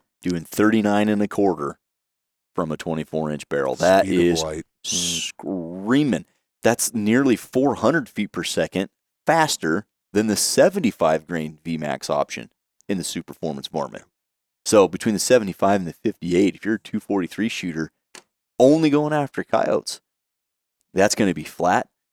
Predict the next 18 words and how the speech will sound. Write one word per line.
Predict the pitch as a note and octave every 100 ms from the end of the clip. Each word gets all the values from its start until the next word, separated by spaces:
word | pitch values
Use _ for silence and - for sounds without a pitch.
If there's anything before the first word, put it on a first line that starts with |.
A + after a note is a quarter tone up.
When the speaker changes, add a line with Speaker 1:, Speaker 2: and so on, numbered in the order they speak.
| _ -
Speaker 1:
a |
little | G#2 G#2+
bit | F#2 -
heavier, | F#2 A2 C3 B2+
gonna | F#2
be, | E2+
you | E2 F2 - F2
know, | D2 C#2+
have | E2 D#2
plenty | - - A#2+ C3+ G#2+
of | E2+
authority | - G2+ F#2+ F2 E2+
upon | - F2 D#2+
arrival | D#2+ D#2+ E2 D#2
at | D2+ -
really | E2+ G#2 B2+ E2 -
any | F2+ D#2
distance. | F#2 G#2+ - - -